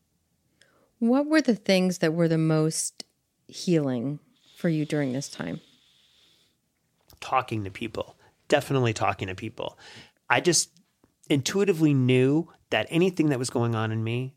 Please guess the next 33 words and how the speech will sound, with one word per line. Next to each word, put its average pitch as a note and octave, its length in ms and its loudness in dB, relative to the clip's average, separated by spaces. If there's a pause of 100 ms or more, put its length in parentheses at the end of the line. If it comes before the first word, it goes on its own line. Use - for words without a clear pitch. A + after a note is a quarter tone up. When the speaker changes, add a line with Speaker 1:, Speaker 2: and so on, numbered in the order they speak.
Speaker 2:
I G#2+ 80 -6
had G#2 200 -6
to G#2+ 60 -8
get G2 160 -8
it G2 80 -12
out G2 180 -8
of G2 60 -12
me. - 220 -18 (120)
Like, G2+ 220 -6
it - 280 -10
wouldn't D3 240 4
make C3+ 260 -2
it A#2 100 -10
necessarily A#2 420 -2
go A2 140 -2
away, E3+ 340 4
but C3 200 0
it G#2+ 100 -6
would A#2 320 -4 (340)
l-, C3 160 -10
shine A#2+ 360 0
light A2 240 -4
on F#2+ 180 -8
it. G2+ 120 -14
It G2+ 60 -12
would G#2+ 120 -12
lessen G#2+ 380 -4
it G2 120 -10
a F#2+ 60 -10
bit. G2 280 -12
So A2 180 -4
I G2+ 100 -2
just, A2+ 420 -4